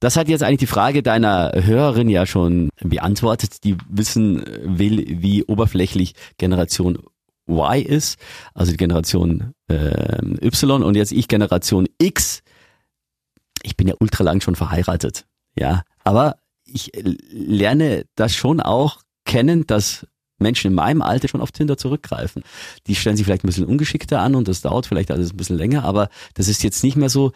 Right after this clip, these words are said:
Da würde ich sagen, das ist mittlerweile generationenübergreifend und das ist auch Typsache. Entweder du magst das oder magst das nicht. Eine Freundin von uns, äh,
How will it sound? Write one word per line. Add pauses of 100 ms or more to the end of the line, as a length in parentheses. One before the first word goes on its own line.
(160)
Da
würde
ich
sagen,
das
ist
mittlerweile
generationenübergreifend
und
das
ist
auch
Typsache.
Entweder
du
magst
das
oder
magst
das
nicht. (300)
Eine
Freundin
von
uns,
äh,